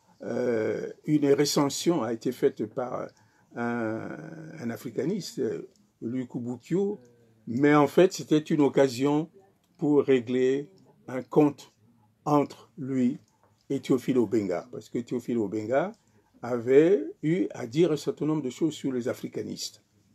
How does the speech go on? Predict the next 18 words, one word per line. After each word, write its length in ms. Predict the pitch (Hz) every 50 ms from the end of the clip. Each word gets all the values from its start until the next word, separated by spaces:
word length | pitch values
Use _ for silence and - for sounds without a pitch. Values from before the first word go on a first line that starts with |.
| _ - -
et 120 | 131 143
qu'il 200 | - - 170 160
a 60 | 151
même 180 | 151 170 175 165
prédit 400 | - - 156 139 117 147 170 175
la 120 | 143 120
fin 340 | - - - - 208 185 - - - _ _ -
des, 420 | - 127 107 98 104 113 110 107 104
des 220 | 104 107 110 104
africanistes. 760 | 104 - - - - - - 78 73 71 - - - - _ _ _ _ _ _ _ _ _ _ _ _ _ _ _ _ _ _ _ _ _ _ _ _ _ _ _ _ _ _ _ _ -
Alors, 340 | 120 110 95 80 - - - _ _ _ _ _ -
au 80 | 147
lieu 140 | 165 180 151
de 100 | 143 143
répondre 340 | 139 143 139 - 151 139 127
directement 560 | 127 127 117 120 117 - - 156 202 202 170
ou 220 | 143 135 131 127
de, 220 | 113 110 101 87